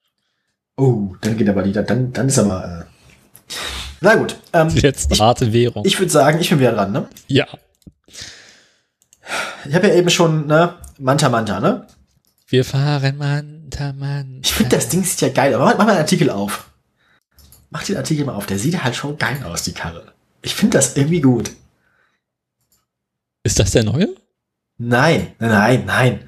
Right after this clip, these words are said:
Speaker 1: Das ist, ähm,
Speaker 2: Ein Original Manta, ne? Aber halt
Speaker 1: Ja, das
Speaker 2: komplett
Speaker 1: ist halt
Speaker 2: aufgemotzt, äh, nach, äh,
Speaker 1: Ja.
Speaker 2: Strichfaden aufgemotzt.
Speaker 1: Das ist schön, finde ich. Ich mag die Farbkombination auch.
Speaker 2: Ist schon, also, äh, ist schon
Speaker 1: Lila.
Speaker 2: einigermaßen hässlich, ne?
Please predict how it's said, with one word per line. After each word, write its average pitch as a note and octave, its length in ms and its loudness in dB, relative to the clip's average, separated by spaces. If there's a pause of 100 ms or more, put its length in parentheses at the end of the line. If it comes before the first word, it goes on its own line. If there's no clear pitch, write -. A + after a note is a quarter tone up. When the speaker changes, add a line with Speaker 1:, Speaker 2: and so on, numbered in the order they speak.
(300)
Speaker 1:
Das A2+ 200 0
ist, C3+ 160 0
ähm, B2+ 480 2
Speaker 2:
Ein D3+ 80 -6
Original F#3 380 4
Manta, G#2 260 -4
ne? B2+ 200 -8 (240)
Aber C3 200 2
halt D3 140 4
Speaker 1:
Ja, D3+ 60 0
das F#2 100 -6
Speaker 2:
komplett - 220 0
Speaker 1:
ist C#3 60 0
halt F3+ 100 4
Speaker 2:
aufgemotzt, A2+ 500 0
äh, D3 140 2
nach, B2 240 0
äh, C#3+ 40 4
Speaker 1:
Ja. B2 140 4
Speaker 2:
Strichfaden D3+ 540 2
aufgemotzt. A#2 580 0 (680)
Speaker 1:
Das - 200 0
ist - 140 2
schön, A#2+ 220 0
finde G#2 180 -6
ich. - 80 -6
Ich - 40 -2
mag D3 160 2
die C3+ 60 0
Farbkombination A2 800 -4
auch. G2+ 260 -12 (400)
Speaker 2:
Ist F3 200 4
schon, A#2+ 220 2
also, A2 260 2
äh, - 40 -6 (340)
ist C3+ 120 0
schon - 160 2
Speaker 1:
Lila. C3 120 2
Speaker 2:
einigermaßen F3 560 2
hässlich, G#2 400 0
ne? F#2 200 -12